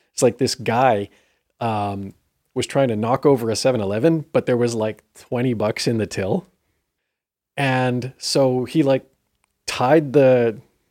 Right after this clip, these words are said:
tied the, the guy behind the counter up, stuffed him in a closet in the back room. And then for, like, four hours, he was just,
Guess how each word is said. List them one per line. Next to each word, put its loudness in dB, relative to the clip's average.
tied 0
the, -4
the -2
guy 0
behind -2
the -2
counter 0
up, -4
stuffed 0
him -2
in -2
a -4
closet -4
in -4
the -4
back -4
room. -2
And -2
then -4
for, -2
like, 0
four 2
hours, 2
he -4
was 0
just, -4